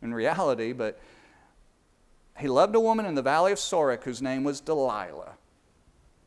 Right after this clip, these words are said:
And the s-, the lords of the Philistines came up to her and said to her,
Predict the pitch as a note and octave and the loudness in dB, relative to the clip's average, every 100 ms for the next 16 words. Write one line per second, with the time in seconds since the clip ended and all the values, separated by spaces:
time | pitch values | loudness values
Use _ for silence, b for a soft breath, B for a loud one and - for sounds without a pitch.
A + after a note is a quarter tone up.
0 | _ - B2 A#2+ G#2+ - D3 - C3 B2+ | _ -16 -12 -10 -6 -4 -4 -6 -8 0
1 | D3 G3+ G3+ G3+ F#3+ G#3+ G3+ - - C3+ | 2 2 0 -2 -2 0 0 0 -4 -4
2 | B2+ E3 E3 F3+ - F3 D#3 C#3 B2 B2 | -4 -6 -2 -2 -2 -6 -4 -2 -4 -4
3 | C#3+ B2 A#2 A2 G#2 | -6 -6 -6 -6 -6